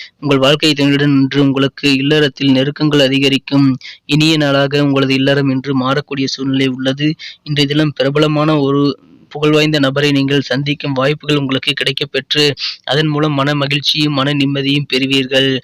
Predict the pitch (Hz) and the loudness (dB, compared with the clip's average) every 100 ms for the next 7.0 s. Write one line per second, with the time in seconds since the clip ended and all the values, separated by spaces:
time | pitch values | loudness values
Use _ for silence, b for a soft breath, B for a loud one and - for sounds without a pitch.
0 | B B _ 151 151 156 147 - 143 143 | B B _ 0 2 2 0 0 0 2
1 | 151 139 139 135 139 143 147 - 139 139 | 0 0 2 0 0 0 -2 0 0 2
2 | 143 135 - - 147 147 156 156 - - | 2 0 -4 -4 -2 2 2 2 -2 -6
3 | 139 147 147 147 147 139 135 139 139 139 | -2 0 0 0 0 0 0 0 0 0
4 | 135 127 143 151 147 139 139 143 151 B | -2 -2 -4 -4 -6 -4 0 0 0 B
5 | B _ 135 127 143 156 143 143 - 143 | B _ -4 -2 0 2 2 0 -2 0
6 | 139 - 135 131 131 131 127 127 131 | 0 -2 -2 -2 -2 -2 0 0 2